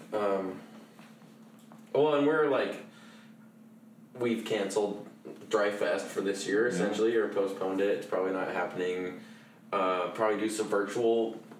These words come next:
Speaker 1: version of it, um, really light version of it. But something that's been a bummer is, like, the whole por-, point of the fest is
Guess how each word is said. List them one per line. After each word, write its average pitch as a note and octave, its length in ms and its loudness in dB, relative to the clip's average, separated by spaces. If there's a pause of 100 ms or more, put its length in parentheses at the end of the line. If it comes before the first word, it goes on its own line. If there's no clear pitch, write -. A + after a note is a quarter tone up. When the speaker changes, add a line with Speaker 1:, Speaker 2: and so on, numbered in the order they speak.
(360)
Speaker 1:
version A2+ 460 2
of A#2+ 180 2
it, C#3 280 2 (180)
um, F#2+ 560 -2 (180)
really G2 320 2
light F#2+ 380 0
version G#2 320 0
of G2 120 0
it. G2+ 280 -2 (360)
But A2+ 160 2
something B2+ 280 0
that's A#2 200 0
been A#2+ 140 0
a A2+ 60 2
bummer A2+ 420 2
is, F#2+ 200 0
like, F2 320 -2 (1300)
the A2 80 2
whole A#2+ 180 4
por-, G#2+ 440 -2
point A2+ 300 0
of A2 120 -2
the G2+ 100 -2
fest - 640 -2
is G#2+ 260 0